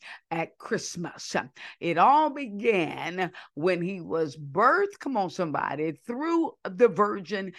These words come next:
Mary, who was impregnated, if you will, by the Holy Spirit. The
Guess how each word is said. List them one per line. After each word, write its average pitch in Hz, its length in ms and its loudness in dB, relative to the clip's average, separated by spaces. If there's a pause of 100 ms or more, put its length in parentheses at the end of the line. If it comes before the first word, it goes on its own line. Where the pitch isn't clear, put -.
(180)
Mary, 254 640 4
who 214 180 -10
was 170 260 -4
impregnated, 247 880 -2
if 226 160 -8
you 202 100 -10
will, 214 200 0
by 226 240 0
the 214 160 -2
Holy 220 340 -2
Spirit. 214 460 -2
The 147 120 -4